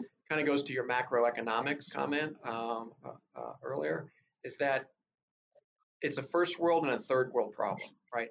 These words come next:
Until the third world numbers and implications that you described affect the first world, it's not gonna get the press, it's not gonna get the needed,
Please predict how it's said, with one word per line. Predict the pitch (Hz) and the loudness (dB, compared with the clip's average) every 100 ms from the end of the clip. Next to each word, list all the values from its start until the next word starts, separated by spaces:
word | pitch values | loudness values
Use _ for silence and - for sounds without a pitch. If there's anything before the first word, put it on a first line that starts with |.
| - | -10
Until | 131 160 180 | -2 0 2
the | 170 | 0
third | - 156 160 175 | 2 4 6 4
world | 143 147 160 131 113 - 185 - _ _ _ _ _ _ 135 | 4 6 8 6 6 4 0 -12 _ _ _ _ _ _ -4
numbers | 135 139 143 160 160 156 - - | 0 4 6 6 4 2 -6 -8
and | 117 117 120 120 135 | -4 0 0 0 -4
implications | 131 135 139 135 135 120 | -6 -4 0 0 0 -2
that | 113 | -4
you | 117 | -4
described | 120 - 135 123 - | -6 -2 0 0 -2
affect | - - 143 147 - | -10 -2 -2 -2 -10
the | - | -14
first | - 127 - | -2 -2 -2
world, | 143 139 160 185 - - _ _ _ _ _ - | 0 2 2 -2 -14 -20 _ _ _ _ _ -8
it's | 143 - | -6 -2
not | 151 | -2
gonna | - 147 | 0 0
get | 147 147 | 0 0
the | - | -4
press, | - 131 127 | -2 0 0
it's | - - | -6 -6
not | 127 135 | -2 -2
gonna | 139 131 | -4 -6
get | 135 131 - - 123 - 127 | -2 -2 -4 -16 -16 -14 -8
the | 123 | -6
needed, | 127 131 131 120 | -4 0 2 2